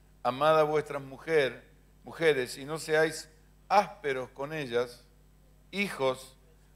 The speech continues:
obedeced a vuestros padres en todo, porque esto agrada al Señor. Padres, no exasperéis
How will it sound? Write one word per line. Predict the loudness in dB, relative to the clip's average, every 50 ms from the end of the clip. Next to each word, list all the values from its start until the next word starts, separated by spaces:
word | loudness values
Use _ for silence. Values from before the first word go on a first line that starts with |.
| _ _ _
obedeced | -4 0 0 2 2 0 -2 -2 0 0 2 4
a | 4
vuestros | 4 2 0 -2 -2 -6 -6 -6
padres | -4 0 4 6 6 8 6 4 0 -2 -8 -10 -14 -12
en | -12 -12 -12 -10
todo, | -4 0 2 2 2 2 0 0 -4 -6 -10 _ _ _ _ _ _ _ _ -12
porque | -10 -8 -6 -6
esto | -6 -2 -2 -2
agrada | 0 0 0 0 2 2 4 4 2
al | 2 2
Señor. | -4 -10 -8 -6 -4 -2 -2 -2 -2 -4 -6 -12 -20 _ _ _ _ _ _ _ _ _ _ _ 2
Padres, | 6 8 8 8 8 6 2 0 -2 -4 -12 -18 -18 -20 _ _ _ _ _ _ _ _ _ -12
no | -4 -2 0 0
exasperéis | 0 0 -2 -4 -4 0 -2 -2 0 0 0 2 4 4 4 4 4 2 0 -4 -8 -12